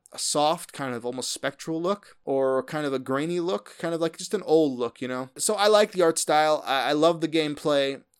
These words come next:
I, I've loved coming back to them. I beat the first one. I'm still playing the second one. The second one gets pretty fucking hard. Um, but, uh, e-, easily one of the best values on the eShop. I don't care that it's been on every system.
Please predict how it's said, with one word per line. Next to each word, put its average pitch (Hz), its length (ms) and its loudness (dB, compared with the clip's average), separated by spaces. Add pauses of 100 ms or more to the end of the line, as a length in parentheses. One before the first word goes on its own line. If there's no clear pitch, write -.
I, 151 160 2
I've 151 220 4
loved 160 340 4
coming 160 240 -4
back 135 240 2
to 170 100 -6
them. 160 180 -2
I 135 80 2
beat 156 240 -6
the 165 40 -6
first 160 320 -2
one. 156 280 -2
I'm 131 500 -6
still 226 340 2
playing 226 360 0
the 185 60 -2
second 156 360 -4
one. 120 160 -4
The 123 60 -8
second 269 320 -4
one 262 100 -4
gets 185 140 -2
pretty 185 200 -2
fucking 147 280 -6
hard. 117 380 -2 (600)
Um, 147 260 -2
but, 160 280 4
uh, 180 60 4
e-, 165 240 -6
easily 208 480 4
one 165 180 -2
of 156 60 0
the 151 40 4
best 156 240 2
values 151 400 2
on 143 100 -4
the 143 120 -2
eShop. 143 380 0
I 151 80 -2
don't 180 180 -2
care 156 260 4
that 147 120 0
it's 143 100 -8
been 156 160 -4
on 147 100 -2
every 143 220 -2
system. 143 560 -6